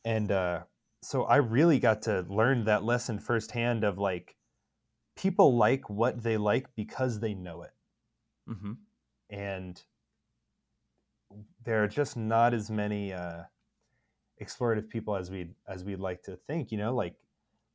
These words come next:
Speaker 1: just the, the sound of a distorted guitar must have been so horrible at first.
Speaker 2: Yeah,
Speaker 1: Because
Speaker 2: yeah.
Speaker 1: we didn't have context for it. And some of the Super Ants were the first, like, you know, recorded examples of distortion, like Link Wray's Rumble and stuff.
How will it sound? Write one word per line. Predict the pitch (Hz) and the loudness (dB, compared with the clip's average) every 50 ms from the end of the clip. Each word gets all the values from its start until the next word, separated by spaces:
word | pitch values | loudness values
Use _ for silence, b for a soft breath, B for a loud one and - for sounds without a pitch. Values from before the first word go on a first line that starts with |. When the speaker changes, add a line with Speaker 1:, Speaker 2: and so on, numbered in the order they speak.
| _ _ _ _ | _ _ _ _
Speaker 1:
just | - 175 170 - | -4 -4 -2 -2
the, | 143 - - 120 113 | -4 -4 -4 -4 -4
the | 95 117 | -4 -4
sound | - - 170 170 165 | -2 0 0 0 2
of | 123 | 2
a | 117 107 92 | 0 -2 -2
distorted | - 107 - - 135 135 135 127 113 - - - _ _ | -4 -8 -6 -2 0 0 2 2 0 -4 -6 -12 _ _
guitar | - 107 - - - 127 147 151 117 98 92 87 - _ _ _ _ _ _ _ _ _ _ _ _ _ _ _ _ _ _ - | -18 -18 -14 -6 -2 0 2 2 2 0 -2 -6 -10 _ _ _ _ _ _ _ _ _ _ _ _ _ _ _ _ _ _ -8
must | 127 131 170 185 - - | -4 -2 -2 -4 -4 -4
have | 120 | -6
been | 107 98 92 92 | -4 -6 -6 -8
so | - - 170 180 170 | -8 -4 -2 -2 -2
horrible | - - - 143 214 175 98 87 90 78 78 76 | -2 -2 -4 -2 -2 -2 -6 -6 -8 -10 -10 -14
at | - _ | -16 _
first. | - - 85 - - - - - _ - _ _ _ _ _ _ _ _ _ _ _ _ _ - | -14 -14 -14 -14 -14 -18 -20 -20 _ -20 _ _ _ _ _ _ _ _ _ _ _ _ _ -18
Speaker 2:
Yeah, | - 110 107 107 101 98 92 90 92 98 - - _ _ - | -16 -12 -8 -6 -6 -6 -6 -8 -12 -14 -18 -20 _ _ -10
Speaker 1:
Because | - 117 107 107 104 95 | -6 0 0 0 0 0
Speaker 2:
yeah. | 87 - - _ - | -6 -10 -12 _ -10
Speaker 1:
we | - 120 131 | -4 -4 -2
didn't | 147 175 180 | 0 0 0
have | 175 175 175 | 0 0 -2
context | - - 156 175 233 233 - 120 - - - - | -2 -2 0 0 0 -2 -4 -6 -6 -8 -12 -18
for | - - 85 85 73 | -14 -12 -10 -10 -10
it. | - - _ _ - | -12 -16 _ _ -8
And | 127 117 107 | -8 -8 -6
some | - - 160 160 | -4 -4 -2 0
of | 151 | 0
the | 143 | 0
Super | 135 - - 202 - 170 131 | -2 -2 -2 -2 0 0 0
Ants | 110 110 107 107 - | 0 0 -4 -4 -4
were | 113 107 | -4 -4
the | 104 | -4
first, | - - - 120 117 113 - | -4 -4 -2 -2 -2 -2 -4
like, | 113 101 90 - _ _ _ _ - | -4 -6 -6 -6 _ _ _ _ -8
you | - 113 | -6 -6
know, | 104 | -4
recorded | 98 104 98 - - 120 110 113 117 113 92 107 | -4 -4 -6 -4 -2 0 0 2 0 0 -2 -2
examples | 104 98 104 110 110 110 113 101 101 | -4 -4 -2 -2 -2 -2 -4 -4 -4
of | 107 101 - | -8 -8 -8
distortion, | - 104 - - 120 135 175 175 - 120 98 90 | -10 -12 -8 -4 -2 -2 -2 -4 -6 -8 -8 -8
like | 85 87 - | -10 -12 -10
Link | - 104 101 92 - | -8 -8 -8 -6 -6
Wray's | 107 95 95 90 | -6 -6 -6 -6
Rumble | 92 98 120 123 131 135 147 139 131 | -6 -6 -4 -4 -4 -4 -6 -6 -6
and | 123 123 120 | -6 -8 -10
stuff. | - - - 113 120 120 117 | -12 -12 -8 -6 -4 -4 -6